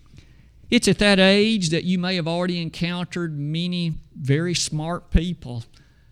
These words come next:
who will insist on certain things in life and viewpoints that they claim are right, and they'll often insult this book. And if you're not careful, you'll fall right in step with them. But remember, those are the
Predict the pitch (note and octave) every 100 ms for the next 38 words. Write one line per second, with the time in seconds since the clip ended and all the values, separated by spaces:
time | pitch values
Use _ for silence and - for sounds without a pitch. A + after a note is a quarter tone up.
0 | _ - - F#3+ A3+ G3 F3 - - A3
1 | A#3 A3 - G3 G3 F3+ G#3 G3+ F3 E3
2 | G3 G3+ E3 D#3+ E3+ F3+ F#3 G3 G3+ -
3 | D3+ C#3+ F#3+ G#3+ - G3 G3+ G3+ - F3
4 | D#3 F#3 F#3+ F#3 F#3 G3 F3+ D#3+ E3+ F3
5 | F#3+ G3+ G3 F3 F#3 G3+ F#3 G#3+ - F#3+
6 | F3 - G#3+ G#3 F3+ G#3+ D#3+ F3 G#3 A#3
7 | - - - - - - _ _ _ -
8 | - - F3+ E3 C4+ C4+ B3 - A#3+ C4
9 | A3 - D#3+ F3+ F3 - F3 D#3+ D#3 G3
10 | G#3 G3 - G#3+ A3 - B2+ - - D2
11 | B2 - - - _ _ _ _ _ _
12 | _ - D#3 - D#3 F#3 G#3+ D3 C3+ F3+
13 | F3 C#3